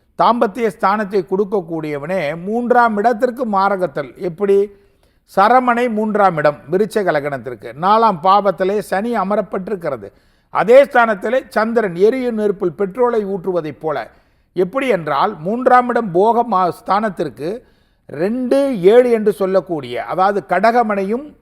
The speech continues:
அதுக்கு அடுத்தது கும்பமனையும் மாரக அமைப்பாக வரும் இந்த மூன்றாம் இடத்திற்கு. லக்னத்துக்கு வேண்டுமென்றால் சுக பாக்கியாதிபதியாக வருவார்கள்.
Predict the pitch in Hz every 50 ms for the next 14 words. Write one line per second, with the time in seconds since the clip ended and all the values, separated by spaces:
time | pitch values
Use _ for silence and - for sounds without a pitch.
0 | _ _ - 156 170 185 185 - - 190 185 214 190 - 220 196 185 190 185 175
1 | 170 165 160 - 202 202 226 240 247 226 208 185 170 165 190 208 190 160 175 220
2 | - _ _ _ _ _ _ _ _ _ - 139 165 202 220 254 262 262 247 240
3 | 202 180 190 233 269 240 202 254 240 240 233 226 202 185 160 151 147 165 180 185
4 | 175 180 190 226 233 220 220 208 185 170 160 165 147 160 147 123 131 127 147 170
5 | 185 220 247 269 254 269 247 202 214 208 202 190 196 190 180 185 180 214 233 262
6 | 254 175 139 180 180 196 214 214 185 180 180 196 214 - 233 233 233 233 226 220
7 | 196 196 196 202 208 208 196 180 160 165 165 156 143 135 120 117 113